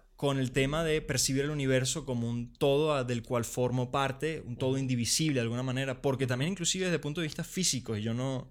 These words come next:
Speaker 1: había, sí, poder haber visto, visto,
Speaker 2: Yo creo que hay
Speaker 1: visitado.
Speaker 2: corrientes filosóficas que alegan cua-, una o la
Speaker 1: Ajá.
Speaker 2: otra, o sea, creo que las dos son válidas. Hay, hay gente que dice que todo, bueno, de hecho hay una película que se llama I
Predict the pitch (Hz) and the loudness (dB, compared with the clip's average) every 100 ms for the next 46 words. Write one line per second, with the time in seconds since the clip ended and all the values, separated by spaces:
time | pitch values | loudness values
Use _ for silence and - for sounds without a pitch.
0 | - 113 113 117 131 - - 123 107 104 | -8 -4 0 -2 -4 -10 -6 -6 -4 -2
1 | 110 120 123 123 127 127 127 - 113 117 | 0 0 -2 -4 -2 -2 -2 -6 -4 -4
2 | - 131 127 113 117 131 127 131 175 170 | -4 -6 -2 0 2 4 4 4 2 0
3 | 185 160 143 160 156 - 127 123 135 127 | -2 -2 -4 -4 -4 -2 0 0 -2 -6
4 | 113 - 139 139 143 131 107 107 113 107 | -10 -8 -6 -4 -2 0 0 0 -4 -4
5 | 120 117 127 123 110 117 123 117 117 120 | -2 0 0 0 -2 -2 -2 -2 0 0
6 | 123 127 139 143 143 120 139 120 131 147 | 0 -2 -2 -4 -4 -4 -4 -2 0 0
7 | 156 165 123 117 151 160 165 120 120 143 | 0 0 0 -2 -4 -4 -4 -4 -2 -2
8 | 139 123 127 135 139 | -2 -2 -2 -2 -2